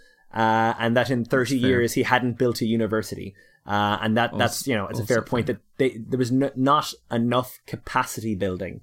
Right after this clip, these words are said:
Speaker 1: within the Gambia that, you know, it, it didn't take much for this guy to take over. He basically
Speaker 2: Mm-hmm.
Speaker 1: you know, did it in, in a day,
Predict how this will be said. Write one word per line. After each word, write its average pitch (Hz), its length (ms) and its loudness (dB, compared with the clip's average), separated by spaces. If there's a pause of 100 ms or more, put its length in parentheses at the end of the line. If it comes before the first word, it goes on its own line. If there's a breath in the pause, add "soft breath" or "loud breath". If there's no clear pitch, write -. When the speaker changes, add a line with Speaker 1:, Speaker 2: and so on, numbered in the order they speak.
Speaker 1:
within 101 300 -2
the 92 80 -4
Gambia 98 340 -2
that, 95 220 -6
you 101 120 -6
know, 90 200 -8
it, 107 160 -10 (400)
it 101 120 -12
didn't 113 240 2
take 110 320 -4
much 117 280 -2
for - 100 -6
this 104 160 -2
guy 101 220 0
to 110 120 -8
take 101 240 -4
over. 90 300 -4
He 110 100 -6
basically 92 360 -6
Speaker 2:
Mm-hmm. 98 160 -4
Speaker 1:
you - 80 -6
know, - 80 -20 (140)
did 107 120 -2
it 92 180 -8 (200)
in, 98 220 -6
in 104 120 -2
a 90 80 -2
day, 87 400 -4